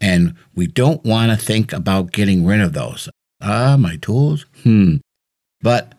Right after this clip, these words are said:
are many of these things really being used? And that's a question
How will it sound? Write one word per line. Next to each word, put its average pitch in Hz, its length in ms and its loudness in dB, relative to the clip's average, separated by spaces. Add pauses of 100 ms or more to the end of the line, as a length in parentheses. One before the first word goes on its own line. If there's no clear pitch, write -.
are 98 160 4
many 127 320 4
of 151 80 4
these 139 260 2
things 127 400 2
really 104 380 0
being 92 360 2
used? 85 720 -2 (360)
And 87 360 0
that's 92 280 -2
a - 40 -4
question 87 600 -2